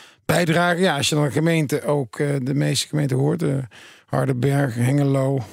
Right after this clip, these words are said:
Sittard Geleen. Ja, dat, dat, ik kan me daar wel iets bij voorstellen dat er wat moet gebeuren in die winkelgebieden. En het gaat, ehm, ja, die, het is ook veel leegstand, dus je krijgt verloedering. Ja, maar hoe gaan we daar, eh, mee om? Er is wel een behoefte aan, eh, woningen.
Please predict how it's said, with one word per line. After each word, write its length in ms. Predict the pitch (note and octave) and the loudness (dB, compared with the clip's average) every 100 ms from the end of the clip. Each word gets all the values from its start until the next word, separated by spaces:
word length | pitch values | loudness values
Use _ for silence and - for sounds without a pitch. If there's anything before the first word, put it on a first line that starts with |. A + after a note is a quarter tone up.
| - - | -18 -6
Sittard 400 | - D3 C3+ - | -4 -2 -2 -2
Geleen. 400 | C#3+ C#3+ D3 D#3+ | -2 0 0 0
Ja, 120 | C#3 | 0
dat, 200 | B2+ C3+ | -2 -4
dat, 120 | - F#3 | -4 -4
ik 160 | D3 | -4
kan 140 | - D3+ | -2 0
me 60 | |
daar 100 | C#3+ | 0
wel 100 | C#3+ | 0
iets 80 | D3+ | 0
bij 120 | C#3 | -2
voorstellen 460 | B2+ C3+ - C3 C3+ | 0 0 0 0 0
dat 140 | C3+ | 0
er 80 | C#3 | 0
wat 160 | C3+ D3 | 0 0
moet 160 | D3 | -2
gebeuren 540 | - E3 F3+ D#3+ C#3+ C3+ - - - | -2 0 2 2 -2 -6 -14 -20 -8
in 100 | - | 0
die 100 | E3+ | 2
winkelgebieden. 640 | G3 F#3+ C#3+ B2 C3 A#2 F3+ | 2 0 -2 -2 -2 -4 -4
En 140 | A#3 | -4
het 100 | D#3 | -2
gaat, 260 | - G3 D#3+ | -2 -2 0
ehm, 260 | E3+ D#3+ D3+ B2 - - | 0 2 0 -2 -10 -8
ja, 120 | - | -2
die, 140 | E3+ E3+ | -2 0
het 200 | F#3+ G#3 | -2 0
is 180 | F#3+ | -2
ook 80 | D#3 | -2
veel 200 | - F3 | -2 0
leegstand, 560 | F#3+ G#3+ - G#3 A3 - - | 0 0 0 0 -2 -6 -10
dus 120 | D#3 | -8
je 80 | - | -2
krijgt 220 | E3+ - | -2 0
verloedering. 580 | F#3 G#3 F#3+ F#3 F3+ - - - | 2 4 2 0 -2 -6 -20 -12
Ja, 200 | - D#3+ | -6 -2
maar 120 | D#3 | 0
hoe 120 | F3 | 0
gaan 200 | D3+ E3+ | 0 0
we 60 | D#3+ | 0
daar, 280 | D#3 D#3 C#3+ | 0 -2 -2
eh, 360 | D3 D3 D3+ | -2 -2 -2
mee 200 | C#3+ D3+ | -2 0
om? 80 | F#3+ | 0
Er 80 | A3+ | 0
is 120 | D3+ | 0
wel 260 | D3 F#3 D#3 | 0 0 -2
een 180 | F3+ D#3 | -4 0
behoefte 340 | D3+ D#3 - | 0 -2 -4
aan, 260 | C#3 C#3 C#3 | -4 -2 0
eh, 40 | C#3 | 0
woningen. 520 | F3 F#3+ F#3 F#3 | 2 2 2 0